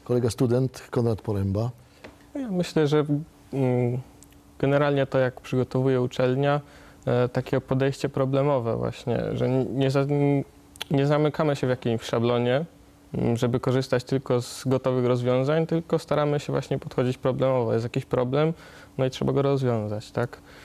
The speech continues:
Speaker 2: Właśnie takie podejście w dzisiejszych czasach jest bardzo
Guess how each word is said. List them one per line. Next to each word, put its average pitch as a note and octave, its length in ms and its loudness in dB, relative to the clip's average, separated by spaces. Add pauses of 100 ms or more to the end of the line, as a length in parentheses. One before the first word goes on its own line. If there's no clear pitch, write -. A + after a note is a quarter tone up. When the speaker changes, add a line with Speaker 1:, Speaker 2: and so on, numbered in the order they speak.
(200)
Speaker 2:
Właśnie - 260 -4
takie B2+ 240 -2
podejście B2 840 0 (560)
w C3+ 40 -6
dzisiejszych C3 440 0
czasach C3+ 360 0
jest C3+ 200 2
bardzo B2+ 840 0